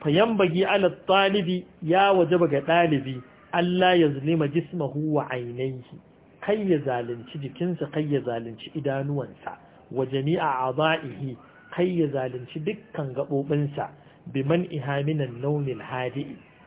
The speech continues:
ta hanyar hana waɗannan gaɓoɓin nasa da jikin nasa da idanuwan nasa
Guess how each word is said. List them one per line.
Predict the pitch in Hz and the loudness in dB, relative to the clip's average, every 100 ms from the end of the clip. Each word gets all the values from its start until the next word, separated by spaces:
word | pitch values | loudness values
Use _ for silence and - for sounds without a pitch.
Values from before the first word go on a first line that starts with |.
| - - - | -20 -20 -8
ta | |
hanyar | 139 160 170 156 135 | -4 -2 0 -2 -4
hana | - - 214 196 175 - - - - _ - | -6 -2 0 2 -2 -4 -20 -20 -20 _ -16
waɗannan | 127 160 156 139 143 147 | -2 -2 -2 -6 -4 -2
gaɓoɓin | 147 160 160 190 170 147 | -2 0 -2 -2 -4 -2
nasa | 160 165 147 | 0 0 -2
da | 131 | -8
jikin | 120 - 180 151 | -12 -10 -6 -4
nasa | 143 165 165 151 | 0 0 0 -4
da | 143 | -6
idanuwan | 170 156 156 160 170 139 135 | -4 -2 -2 0 0 0 0
nasa | 190 220 208 190 | 0 2 2 0